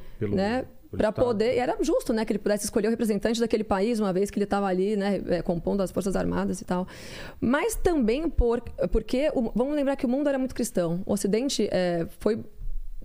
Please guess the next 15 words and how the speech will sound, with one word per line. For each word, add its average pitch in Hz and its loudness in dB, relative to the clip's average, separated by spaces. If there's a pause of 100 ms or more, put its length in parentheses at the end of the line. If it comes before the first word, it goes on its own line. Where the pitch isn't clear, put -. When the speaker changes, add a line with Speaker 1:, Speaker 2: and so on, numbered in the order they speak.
Speaker 2:
foi 226 2
baseado 233 2
no, 233 0
nos 208 0 (140)
preceitos 196 0
cristãos, 160 -2 (120)
né, 180 0
bíblicos 180 0
e - -6
tal, 175 -2 (440)
e, - 2
e 190 2
na 190 2
Igreja 190 0
Católica. 175 0